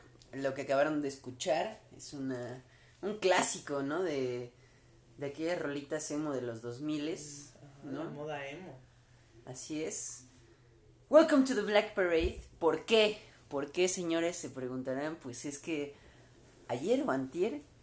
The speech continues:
Speaker 1: más o menos, hoy estamos
Speaker 2: Ujú.
Speaker 1: a dos de noviembre, día de nuestros muertitos queridos.
Speaker 2: Efectivamente.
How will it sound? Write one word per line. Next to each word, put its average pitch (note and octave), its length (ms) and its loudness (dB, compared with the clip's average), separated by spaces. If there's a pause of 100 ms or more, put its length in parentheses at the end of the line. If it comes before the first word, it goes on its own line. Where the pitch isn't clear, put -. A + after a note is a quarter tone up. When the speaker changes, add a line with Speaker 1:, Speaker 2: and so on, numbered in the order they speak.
(120)
Speaker 1:
más D#3+ 320 -8
o F3+ 40 -8
menos, F#3 480 -6
hoy D#3+ 140 -4
estamos D#3+ 320 -4
Speaker 2:
Ujú. D#3 80 0
Speaker 1:
a C3+ 60 4
dos D3+ 180 0
de D#3+ 80 0
noviembre, C#3+ 680 0 (380)
día B2+ 240 -4
de B2+ 320 -4 (320)
nuestros A#2+ 380 -12
muertitos B2+ 640 -8
queridos. D3 600 -8 (200)
Speaker 2:
Efectivamente. B2+ 800 -14